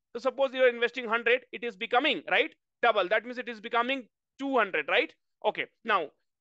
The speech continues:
it will amount to sixteen times. Okay, it will amount to sixteen times itself at the same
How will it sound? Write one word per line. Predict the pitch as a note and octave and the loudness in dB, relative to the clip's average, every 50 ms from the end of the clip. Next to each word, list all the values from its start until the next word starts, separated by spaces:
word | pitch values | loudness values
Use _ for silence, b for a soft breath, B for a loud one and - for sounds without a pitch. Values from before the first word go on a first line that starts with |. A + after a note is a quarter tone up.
| _ | _
it | C4+ C#4 C4+ - | -2 -2 0 2
will | D4 D#4 D4+ D4+ C#4 - | 4 6 6 6 6 6
amount | A3 B3+ C4 C4 C4 C#4 D#4 F4 D#4 D#4 | 4 4 6 6 6 6 6 4 0 0
to | D4+ D4 | -2 -2
sixteen | C#4 - - - - - C4+ C#4 D4 C4+ - | -2 -2 -6 -6 -6 -4 -4 -2 -2 0 2
times. | C4+ B3+ A3 F3 C3 - - - - | 4 4 4 4 0 -4 -10 -6 -4
Okay, | G3+ - C4 C4 C4 | 0 2 2 2 2
it | B3 C4 | 2 0
will | B3+ B3+ | 2 2
amount | B3+ B3 B3+ C4+ D4+ C#4+ C#4+ | 2 2 2 2 0 0 -4
to | C#4 | -4
sixteen | C4+ C4 B3+ - - - C4+ C4+ C4 B3 | -4 -4 -8 -10 -4 -4 -2 -2 0 2
times | B3 A#3+ B3 C4 B3+ - - | 2 2 2 0 -2 -6 -6
itself | B3+ A3+ - - - A#3+ B3+ C4+ - _ G#3+ | -6 -6 -6 0 0 0 0 0 0 _ 0
at | G#3+ A3 G3 | 0 0 0
the | A#3 A3 | -4 -6
same | - - A#3+ B3 C4+ C4 A#3+ | -4 -4 -4 -2 -2 -4 -4